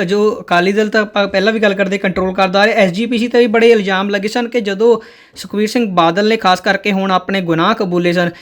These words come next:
ਕਿ ਡੇਰਾ ਸਾਧ ਨੂੰ ਮਾਫੀ ਦੇਣ ਵੇਲਿਆਂ ਵੀ ਐਸ ਜੀ ਪੀ ਸੀ ਨੂੰ ਬਹੁਤ ਗਲਤ ਤਰੀਕੇ ਨਾਲ ਵਰਤਿਆ ਗਿਆ ਤੇ ਬਹੁਤ ਸਾਰੇ ਇਸ਼ਤਿਹਾਰਬਾਜ਼ੀ ਕੀਤੀ ਗਈ, ਉਸ ਦਾ ਫੰਡ ਵੀ ਐਸ ਜੀ ਪੀ ਸੀ ਵੱਲੋਂ ਹੀ ਜੋ ਵਰਤਿਆ ਗਿਆ ਸੀ। ਲੇਕਿਨ ਆਪਾਂ ਦੇਖ ਰਹੇ ਹਾਂ ਹੱਲੇ ਵੀ ਜੋ ਚਾਹੇ ਗੁਨਾਹ ਕਬੂਲ ਨੇ, ਉਹਨਾਂ ਨੂੰ ਕਹਿ ਵੀ ਦਿੱਤਾ ਅਕਾਲੀ ਦਲ ਇੱਕ ਨਵਾਂ ਵੰਗ ਬਣਨਾ ਚਾਹੀਦਾ,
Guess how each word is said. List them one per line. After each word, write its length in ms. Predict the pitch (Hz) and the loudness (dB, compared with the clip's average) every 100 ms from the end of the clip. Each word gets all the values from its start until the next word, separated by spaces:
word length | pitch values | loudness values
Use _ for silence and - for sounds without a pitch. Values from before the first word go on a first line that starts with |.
| _ - | _ 0
ਕਿ 80 | |
ਡੇਰਾ 340 | 202 180 196 226 | 2 4 4 4
ਸਾਧ 280 | 226 214 247 | 2 0 2
ਨੂੰ 140 | 240 | 2
ਮਾਫੀ 320 | 190 180 226 | 2 0 0
ਦੇਣ 220 | 226 233 | 0 0
ਵੇਲਿਆਂ 340 | 226 220 220 220 | 2 2 2 2
ਵੀ 120 | 226 | 2
ਐਸ 120 | 196 | 0
ਜੀ 140 | 180 202 | 0 -4
ਪੀ 120 | 202 | -2
ਸੀ 60 | |
ਨੂੰ 140 | 214 190 | -2 -2
ਬਹੁਤ 220 | 185 214 | -2 -2
ਗਲਤ 240 | 277 196 | -4 -6
ਤਰੀਕੇ 240 | - 202 202 | -4 -4 -2
ਨਾਲ 140 | 202 | 0
ਵਰਤਿਆ 280 | 180 170 185 | 0 0 -2
ਗਿਆ 140 | 196 | -2
ਤੇ 100 | 214 | -2
ਬਹੁਤ 240 | 208 202 220 | -2 -2 0
ਸਾਰੇ 200 | 247 240 | 4 4
ਇਸ਼ਤਿਹਾਰਬਾਜ਼ੀ 760 | 233 - 240 185 185 208 214 | 2 0 2 2 2 0 -2
ਕੀਤੀ 240 | 202 - 226 | -6 -4 -4
ਗਈ, 120 | 262 - | -2 -2
ਉਸ 140 | 202 | 0
ਦਾ 140 | 233 277 | 2 2
ਫੰਡ 240 | 254 233 | 2 2
ਵੀ 140 | 254 | 4
ਐਸ 100 | 240 | 4
ਜੀ 140 | 185 214 | 2 -6
ਪੀ 160 | 214 | -6
ਸੀ 100 | 208 | -8
ਵੱਲੋਂ 340 | 202 202 214 214 | -6 -4 -2 -2
ਹੀ 140 | 208 - _ - _ | -4 -10 _ -20 _
ਜੋ 120 | 185 185 | -2 0
ਵਰਤਿਆ 340 | 165 - 180 | 0 0 0
ਗਿਆ 180 | 170 147 | 0 -2
ਸੀ। 140 | 165 | -2
ਲੇਕਿਨ 280 | 175 180 226 | -4 0 0
ਆਪਾਂ 220 | 220 240 | 2 4
ਦੇਖ 200 | 214 214 | 4 4
ਰਹੇ 100 | 240 | 4
ਹਾਂ 60 | 233 | 4
ਹੱਲੇ 280 | 202 208 233 | 2 4 4
ਵੀ 300 | 254 214 _ 170 | 4 -2 _ -10
ਜੋ 300 | 175 202 214 | -4 -4 -4
ਚਾਹੇ 400 | 208 180 208 233 | -2 -2 0 0
ਗੁਨਾਹ 320 | 185 180 214 | -2 -4 -4
ਕਬੂਲ 320 | 220 196 202 | -4 -4 -2
ਨੇ, 100 | 208 | -2
ਉਹਨਾਂ 200 | 208 220 | -2 -4
ਨੂੰ 80 | 220 | -2
ਕਹਿ 200 | 208 208 | 0 0
ਵੀ 80 | 226 | 0
ਦਿੱਤਾ 160 | 233 | 0
ਅਕਾਲੀ 300 | 214 185 185 | 0 0 0
ਦਲ 120 | 196 | 0
ਇੱਕ 140 | 196 214 180 - | -2 -4 -6 -2
ਨਵਾਂ 340 | 160 165 190 | 0 2 2
ਵੰਗ 220 | 170 180 | 2 0
ਬਣਨਾ 340 | 196 190 180 170 | -2 0 0 0
ਚਾਹੀਦਾ, 320 | 175 180 | -2 -2